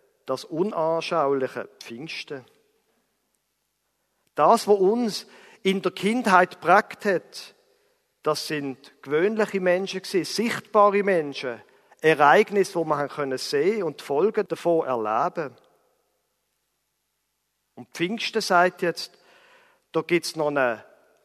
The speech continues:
eine andere Kraft, wo uns prägen will. Eine andere Botschaft.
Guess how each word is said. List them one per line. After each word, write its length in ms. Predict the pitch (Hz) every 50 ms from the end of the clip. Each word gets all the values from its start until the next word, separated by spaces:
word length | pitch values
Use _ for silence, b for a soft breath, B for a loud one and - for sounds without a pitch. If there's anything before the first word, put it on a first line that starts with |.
| _ _ _ _ _
eine 180 | - 135 131
andere 420 | 127 135 180 226 226 226 190 208 208
Kraft, 840 | - - 202 196 180 - - - - - _ _ - - - _ _ _ _ _ _ _ _ _ _ _ _ _
wo 80 | - 160
uns 320 | 170 165 156 160 - -
prägen 480 | - - 143 143 143 151 156 - 165 151
will. 360 | 151 135 123 117 110 104 98 - _ _ _ _ _ _ _ _ _ _ _ _ _ _ _ _
Eine 160 | 143 143 -
andere 500 | 139 135 147 180 196 180 202 185 196 180
Botschaft. 960 | - _ 180 175 175 180 - - - 175 131 113 - - - _ _ -